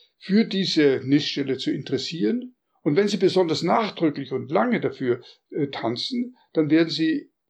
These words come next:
eher mehr, äh, dafür werben können, zu derselben Niststelle zu fliegen, das auch wiederum, äh, als gut zu empfinden und dafür zu werben. Aber trotzdem kann es passieren,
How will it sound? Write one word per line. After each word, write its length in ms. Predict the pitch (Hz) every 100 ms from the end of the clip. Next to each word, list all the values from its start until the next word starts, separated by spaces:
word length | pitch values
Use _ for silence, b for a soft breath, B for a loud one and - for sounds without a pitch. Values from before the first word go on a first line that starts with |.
| _
eher 220 | 170 143
mehr, 500 | 135 135 202 233 180 - -
äh, 180 | - -
dafür 380 | 127 123 147 127
werben 360 | 123 110 131 139
können, 520 | 156 190 214 240 - _
zu 200 | - 165
derselben 480 | 147 135 147 131 139
Niststelle 400 | 147 151 - 170
zu 180 | - 151
fliegen, 320 | 180 190 -
das 300 | - - -
auch 320 | 175 226 -
wiederum, 460 | 147 135 120 117 120 b b _
äh, 280 | 139 131 123 - 151 131 120 113 165 -
als 260 | 156 156
gut 220 | - 165 160
zu 100 | 151
empfinden 560 | 135 - 143 139 147
und 160 | 151 123
dafür 300 | 120 120 143
zu 180 | - 147
werben. 400 | 156 175 202 b b b b
Aber 220 | - 165
trotzdem 640 | 170 240 - - 196 214
kann 180 | - 196
es 120 | 196
passieren, 600 | - 156 147 147 202 233